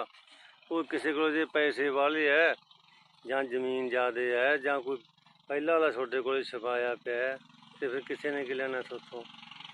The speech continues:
ਤੇ ਤੁਸੀਂ ਸੱਪ ਵਾਂਗੂ ਸਾਰਾ ਦਿਨ ਐਂ ਕਹਿੰਦੇ ਫਿਰਦੇ ਹੋ, "ਕੋਈ ਮੈਨੂੰ ਕਦੋਂ ਮਾਰੇ।"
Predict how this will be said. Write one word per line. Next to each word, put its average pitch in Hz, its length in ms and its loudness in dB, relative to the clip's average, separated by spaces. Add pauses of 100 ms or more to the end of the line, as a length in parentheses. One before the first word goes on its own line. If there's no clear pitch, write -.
(400)
ਤੇ 135 100 -2
ਤੁਸੀਂ 127 600 -4 (640)
ਸੱਪ - 280 -6
ਵਾਂਗੂ 135 320 -2
ਸਾਰਾ 147 400 2
ਦਿਨ 151 140 0
ਐਂ 156 180 0
ਕਹਿੰਦੇ 131 320 0
ਫਿਰਦੇ 135 320 -4
ਹੋ, 147 140 -2 (460)
"ਕੋਈ 147 180 2
ਮੈਨੂੰ 147 320 0
ਕਦੋਂ 131 320 0
ਮਾਰੇ।" 139 500 4